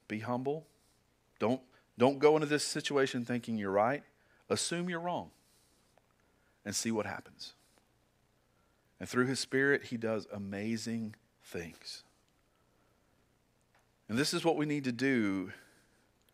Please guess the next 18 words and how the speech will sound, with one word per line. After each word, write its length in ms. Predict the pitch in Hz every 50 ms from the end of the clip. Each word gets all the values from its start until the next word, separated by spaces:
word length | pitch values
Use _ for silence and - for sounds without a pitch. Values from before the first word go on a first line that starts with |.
| _ _ _ _ _ _ _ _ _ _ _ _
is 140 | 110 110 110
we 120 | 113 110
just 460 | 101 101 110 127 117 120 - - -
need 180 | 120 110 110 107
to 80 | - 95
go 460 | 101 - 104 104 101 104 101 101 104 -
and 240 | 90 90 87 87 87
do 220 | 87 90 90 90
it. 320 | 87 85 - - - - - - - - _ _ - _ _ _ _ _ _ _ _ _ _ _ _ _ _ _ _ _ _ _ _ _ _ _ _ _ _ _
The 80 | - 101
fourth 360 | - - 135 131 127 123 -
G, 520 | 117 110 117 127 131 123 117 117 104 95 - - _ _ - 110
go 400 | 107 123 123 123 131 123 120 -
and 200 | 117 113 110 104
be 180 | 110 110 113 117
reconciled. 880 | 104 107 98 90 - - 98 87 85 - - 82 82 80 80 76 76 - _
Take 460 | - - - 151 135 139 - - - - _ _ _ _ _ _ _ -
that 400 | - 113 107 117 120 123 -